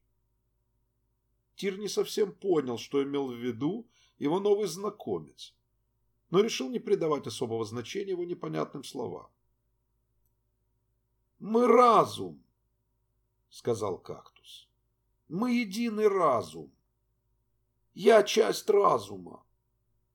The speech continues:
Мы объединены корневой системой, которая в то же время является нервной. Представь себе мозг размером с планету".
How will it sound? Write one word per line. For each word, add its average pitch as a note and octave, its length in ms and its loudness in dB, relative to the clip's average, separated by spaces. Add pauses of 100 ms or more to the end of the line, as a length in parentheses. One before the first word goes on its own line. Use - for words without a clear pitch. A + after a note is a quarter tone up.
(720)
Мы A#3 140 4
объединены A#3 580 -4
корневой G#3+ 500 0
системой, - 960 -8 (500)
которая G#3+ 380 4
в - 80 -16
то A#3+ 220 2
же F#3+ 160 -6
время G#3+ 420 -2
является F#3+ 560 -2
нервной. G#2+ 680 -8 (1600)
Представь G3 480 -2
себе E3 340 -8 (200)
мозг A3+ 500 0
размером F3+ 560 -6
с - 140 -8
планету". F3 760 -8